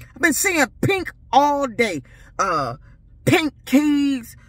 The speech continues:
a lady in a pink nurse outfit. And it's like they trying to tell 'em if they got a winning scratch off at their location or, or not. It, it,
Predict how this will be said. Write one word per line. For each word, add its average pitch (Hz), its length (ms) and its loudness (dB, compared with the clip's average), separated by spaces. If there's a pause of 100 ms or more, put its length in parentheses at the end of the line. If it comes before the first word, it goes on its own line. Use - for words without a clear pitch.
a 143 60 -4
lady 269 400 2
in 233 100 -2
a 143 60 -8
pink - 400 -2
nurse 240 420 0
outfit. 247 460 0 (420)
And 175 320 -2 (240)
it's 277 180 2
like 359 220 2
they 320 120 -4
trying 320 320 -4
to 269 80 2 (100)
tell 359 260 0
'em 294 160 -2 (240)
if 339 200 -2
they 320 140 -2
got 269 200 2
a 233 60 -4
winning 320 320 -4
scratch 359 340 -4
off 302 160 -2
at 302 100 -4
their 311 140 -8
location 320 640 -6 (400)
or, 370 180 4 (220)
or 339 220 -4
not. 381 300 0 (260)
It, 254 200 2
it, 220 220 -4